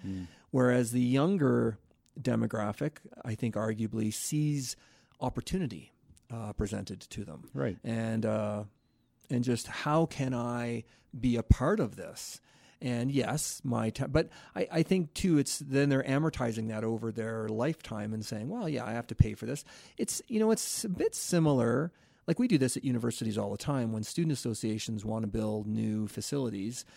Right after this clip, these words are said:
Speaker 2: they have to have a plebiscite and go to the current student body and say, "We're going to increase your student fees for the next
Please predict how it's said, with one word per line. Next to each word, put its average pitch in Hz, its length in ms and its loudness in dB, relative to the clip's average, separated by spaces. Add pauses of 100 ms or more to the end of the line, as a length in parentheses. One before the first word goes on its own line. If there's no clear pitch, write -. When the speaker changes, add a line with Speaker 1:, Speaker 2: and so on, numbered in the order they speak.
(160)
Speaker 2:
they 135 100 0
have 131 180 2
to 117 120 -2
have 107 160 0
a 107 80 -2
plebiscite 120 560 -2
and 113 80 -6
go 113 160 0
to 110 80 -2
the 107 100 -4
current 120 340 -4
student 107 300 -4
body 113 320 0
and 107 100 -4
say, 107 180 -2
"We're 123 220 0
going 147 200 0
to 143 140 -2
increase 131 420 -2
your 120 100 -4
student 113 340 -6
fees 107 340 -4
for 107 100 -16
the 107 80 -6
next 107 360 -8